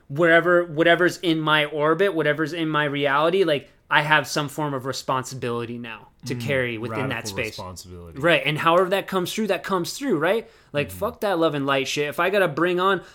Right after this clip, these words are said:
Speaker 1: line some, like, dark warrior masculine energy through that experience,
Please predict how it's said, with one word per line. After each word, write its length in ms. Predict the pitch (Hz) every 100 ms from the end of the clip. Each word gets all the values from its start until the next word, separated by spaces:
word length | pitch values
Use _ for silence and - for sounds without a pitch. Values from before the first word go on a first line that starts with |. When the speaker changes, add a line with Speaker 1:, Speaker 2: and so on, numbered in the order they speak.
| -
Speaker 1:
line 340 | 156 208 202
some, 220 | - 170 156
like, 200 | 143 - - 143
dark 320 | 131 170 180
warrior 760 | 160 139 147 190 196 175 170 160 - -
masculine 640 | 160 175 - 175 160 156
energy 500 | 156 185 233 160 151
through 260 | 143 156 160
that 140 | 151
experience, 580 | 147 - - 220 196 190